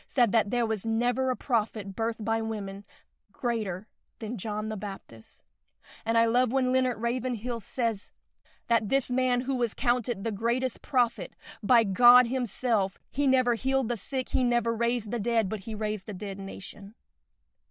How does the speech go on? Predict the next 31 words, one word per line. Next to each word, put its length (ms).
He 140
came 300
out 160
of 80
that 180
wilderness 600
with 140
a 80
revelation 760
of 180
the 80
word 320
of 220
God, 400
and 160
he 120
spoke 460
truth, 420
even 280
though 100
nobody 560
wanted 320
to 100
hear 280
it. 120
He 160
stood 420
and 140
he 140
professed, 580
"Repent, 640